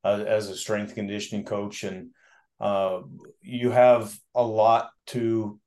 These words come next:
to share and a lot to give. And what advice would you give to, uh, to a, a young aspiring strength coach, somebody that, uh, is looking for that internship and to,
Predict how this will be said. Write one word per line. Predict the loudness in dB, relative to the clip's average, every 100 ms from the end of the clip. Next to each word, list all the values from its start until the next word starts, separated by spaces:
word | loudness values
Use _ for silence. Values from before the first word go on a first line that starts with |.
| _
to | -8
share | -2 2 4 4 2
and |
a | 0
lot | 0 0 -2
to |
give. | -8 -4 -2 -4 -6
And | -10 -12 -20 _ _
what | 0 6 6
advice | 6 0 2 4 6 2 -4
would | -10 -12 -10
you | -6 -4 -4 -8 -8 _ _ _ _ -16
give | 0 2 4 2 -4
to, | -6 0 4
uh, | 4 4 0 _ _ _
to | -2 0 -2 -6 -6
a, | -4
a |
young | -2 2 4 4 4 0 -2 _ _ _
aspiring | -4 -2 2 2 4 0 -4
strength | -6 -4 -2 -4 0
coach, | 0 2 -2 -8 -10
somebody | -2 0 2 2
that, | 4 2 0 0
uh, | 4 4 4 -2 _ _
is | -6 0
looking | 0 2 0 0
for | 0 4
that | 4 2
internship | -2 -4 -8 -10 -6 -4 -4 -4
and | -6 -4
to, | 0 0 -2